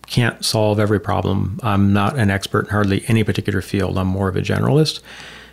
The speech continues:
And to me, the value I bring is understanding how to pull all those pieces together and involve the right people at the right time with the right skills. So I'm glad you're picking up on that vibe. It's a good thing.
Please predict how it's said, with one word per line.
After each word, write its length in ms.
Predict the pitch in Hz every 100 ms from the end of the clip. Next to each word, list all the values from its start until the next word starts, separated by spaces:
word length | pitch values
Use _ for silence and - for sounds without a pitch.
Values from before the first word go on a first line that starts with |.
| - _
And 420 | 117 110 110 104 101
to 100 | 110
me, 180 | 117 113
the 100 | 104
value 320 | 104 104 101
I 60 |
bring 240 | 95 104 101
is 140 | 92
understanding 480 | 95 92 - 104 98
how 120 | 95
to 80 | 98
pull 280 | - 104 101
all 180 | 101 98
those 220 | 107 101
pieces 360 | 107 98 101
together 420 | 98 101 98 98 95
and 100 | 98
involve 320 | 98 98 95
the 80 | 95
right 280 | 98 101
people 280 | - 104 -
at 80 | 95
the 80 | 98
right 200 | 95 -
time 300 | 107 104 101
with 120 | 101
the 80 | -
right 240 | 50 -
skills. 580 | - - 107 50 - - - _ - - - -
So 160 | - 117
I'm 120 | 113
glad 260 | 120 147 131
you're 180 | 101 -
picking 260 | 143 131
up 120 | 151
on 120 | 147 131
that 160 | 139
vibe. 480 | 127 147 117 110 110
It's 100 | -
a 20 |
good 160 | 139 131
thing. 360 | 143 123 107